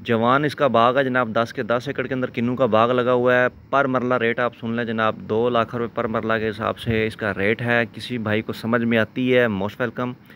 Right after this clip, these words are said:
और, अ, पेशावर से बहुत सारे हमारे पठान भाई हैं जो इस किस्म के रकबों में interested हैं, ये उनके लिए भी है। और इसकी back side के ऊपर भी एक town लगता है और left side के ऊपर भी town लगता है। Main इसके आगे अब सरकारी पक्का रास्ता बीस फुट का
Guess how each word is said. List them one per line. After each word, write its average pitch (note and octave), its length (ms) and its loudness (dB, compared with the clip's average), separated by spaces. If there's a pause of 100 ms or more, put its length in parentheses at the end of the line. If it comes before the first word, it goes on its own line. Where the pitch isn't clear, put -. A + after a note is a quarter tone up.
(600)
और, G#2+ 400 2
अ, A2+ 300 2
पेशावर A#2+ 420 0
से D3 120 0
बहुत C3 200 0
सारे C3 180 2
हमारे A#2+ 320 2
पठान A2+ 360 -4
भाई A2+ 180 0
हैं A#2 220 -2
जो A2 200 0
इस A2 80 -4
किस्म A#2 260 -6
के A2 80 0
रकबों G#2 260 -4
में A2+ 100 0
interested G#2+ 420 -4
हैं, A2 160 0
ये G#2 100 -2
उनके G#2 220 -2
लिए B2 160 0
भी A#2 160 -2
है। A2 140 0 (640)
और A2+ 200 2
इसकी A#2+ 200 -4
back A2+ 240 2
side C#3+ 160 0
के B2+ 60 -6
ऊपर C3 180 -2
भी C3+ 100 -2
एक A#2+ 120 -6
town B2+ 200 0
लगता B2 340 2
है B2 320 2
और F#2+ 220 -4
left A#2 240 -2
side C3 120 -4
के B2 60 -12
ऊपर A#2 120 -8
भी A#2+ 140 -8
town A2 260 -4
लगता A2 280 -4
है। A2 140 0
Main G#2+ 360 -2
इसके A#2 260 -4
आगे A2 300 2
अब G#2+ 100 0
सरकारी G#2+ 760 -4
पक्का A#2+ 260 0
रास्ता G#2 440 0
बीस G2+ 320 -4
फुट G#2 180 -10
का G2+ 260 -4